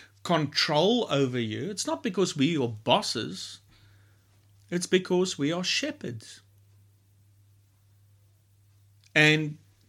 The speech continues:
the things that we do and tell you to do, it's there to strengthen you.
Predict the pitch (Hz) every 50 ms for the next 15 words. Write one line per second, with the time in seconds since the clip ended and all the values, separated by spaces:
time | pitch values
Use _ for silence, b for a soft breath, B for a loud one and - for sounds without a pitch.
0 | _ _ _ _ 156 160 156 156 - 233 240 254 262 247 - 202 190 160 151 143
1 | 151 180 175 151 127 120 117 160 226 240 240 226 - - 139 139 143 143 - -
2 | 226 254 277 254 202 175 180 175 180 180 - 160 139 127 143 196 202 180 170 -
3 | 160 139 - - - 127 151 196 214 - - - 135 127 - - - - - 196
4 | 196 196 190 185 - 160 131 123 117 113 110 117 170 277 320 - 113 113